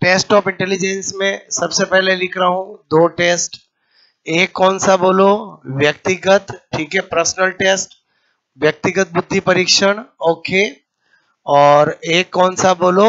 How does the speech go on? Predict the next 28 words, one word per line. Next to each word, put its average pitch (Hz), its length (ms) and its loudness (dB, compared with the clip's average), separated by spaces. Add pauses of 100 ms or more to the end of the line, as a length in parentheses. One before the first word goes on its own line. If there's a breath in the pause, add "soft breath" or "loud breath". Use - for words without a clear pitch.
(180)
सामूहिक, 135 680 -2 (140)
ठीक 151 200 -6
है, 190 160 0 (640 soft breath)
collective 170 500 0
या 190 180 0 (100)
group 185 240 0 (300)
में 185 380 -2 (120)
आपसे 160 380 -2
मैं 175 140 -4
कहूँ 175 280 -6
बुद्धि 165 380 -2 (360)
परीक्षण, 123 540 -6 (140)
ठीक 156 200 -6
है। 185 140 0 (760)
ये 170 180 0
personal 202 580 2
है 208 120 6
और 202 160 2
ये 202 220 2 (260)
group - 300 0
में 117 120 -20
है, 107 180 -20 (140)
ये 180 280 0 (640)
बोलो 180 220 4 (100)
क्या 180 200 2
है, 190 260 0
बोलो 170 360 0
personal 185 800 -2